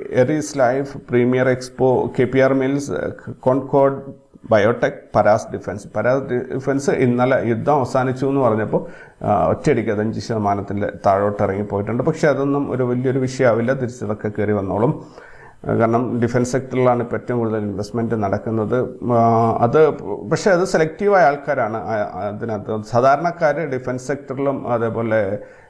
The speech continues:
ആ, ലിക്കർ അങ്ങനെയുള്ള സംഭവങ്ങളിൽ ഇൻവെസ്റ്റ് ചെയ്യുന്നവർ കുറവാണ്. ഡിസ്റ്റിലറീസിലൊക്കെ ഇൻവെസ്റ്റ് ചെയ്യുന്നത് കുറവാണ്. സിഗരറ്റ് കമ്പനി, അതായത് ഐ ടി സി ഇ പോലെയുള്ള കമ്പനികളിൽ ഇൻവെസ്റ്റ് ചെയ്യുന്ന, അത് കുറേ പേര് ആ ഒരു എത്തിക്സ് ഫോളോ ചെയ്യുന്ന ആൾക്കാർ, ആ, ആ, അങ്ങനെയുള്ള കമ്പനികളിൽ ഇൻവെസ്റ്റ് ചെയ്യാറില്ല.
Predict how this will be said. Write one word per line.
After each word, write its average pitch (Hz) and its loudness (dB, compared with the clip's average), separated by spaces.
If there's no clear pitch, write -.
ആ, 107 4
ലിക്കർ 120 2
അങ്ങനെയുള്ള 135 2
സംഭവങ്ങളിൽ 131 0
ഇൻവെസ്റ്റ് 120 0
ചെയ്യുന്നവർ 120 0
കുറവാണ്. 113 0
ഡിസ്റ്റിലറീസിലൊക്കെ 113 -4
ഇൻവെസ്റ്റ് 104 -2
ചെയ്യുന്നത് 107 -2
കുറവാണ്. 110 2
സിഗരറ്റ് 123 2
കമ്പനി, 104 0
അതായത് 95 0
ഐ 104 4
ടി 120 2
സി 123 -2
ഇ 110 -2
പോലെയുള്ള 110 2
കമ്പനികളിൽ 98 -2
ഇൻവെസ്റ്റ് 147 2
ചെയ്യുന്ന, 139 -2
അത് 127 0
കുറേ 135 2
പേര് 151 2
ആ 143 6
ഒരു 151 -2
എത്തിക്സ് 139 -4
ഫോളോ 143 2
ചെയ്യുന്ന 135 -2
ആൾക്കാർ, 101 -2
ആ, 95 -2
ആ, 82 0
അങ്ങനെയുള്ള 139 4
കമ്പനികളിൽ 117 0
ഇൻവെസ്റ്റ് 113 -4
ചെയ്യാറില്ല. 101 -2